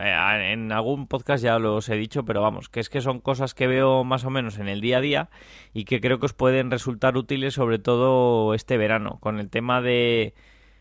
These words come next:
eh, si se debe consumir mucha fruta, poca fruta, qué pasa, bueno, no sé, cosillas de, de este tipo.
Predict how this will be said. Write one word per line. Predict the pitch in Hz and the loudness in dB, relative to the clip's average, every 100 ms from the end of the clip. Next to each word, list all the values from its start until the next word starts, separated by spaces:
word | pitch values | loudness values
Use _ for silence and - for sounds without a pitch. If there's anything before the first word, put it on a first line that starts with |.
| - | -8
eh, | 123 120 117 117 113 117 117 | 0 2 4 4 4 2 0
si | 120 113 113 113 | -4 -2 -2 -4
se | 113 110 | -2 0
debe | 120 120 | 0 0
consumir | 120 113 117 120 | -2 -4 -4 -4
mucha | 117 - 95 | -4 -4 -4
fruta, | 110 135 113 120 | -2 0 2 0
poca | 101 - | 0 -10
fruta, | - 127 113 110 | -8 -8 -4 -4
qué | 107 | -2
pasa, | 107 123 123 120 | -4 -2 0 0
bueno, | 104 101 101 | -2 -6 -6
no | 113 | -8
sé, | 104 - - - - _ | -8 -14 -14 -16 -18 _
cosillas | 120 117 147 131 | -6 -2 0 0
de, | 117 113 110 104 104 | 0 0 0 -2 -4
de | 110 | -6
este | - | -6
tipo. | 104 104 - | -10 -12 -14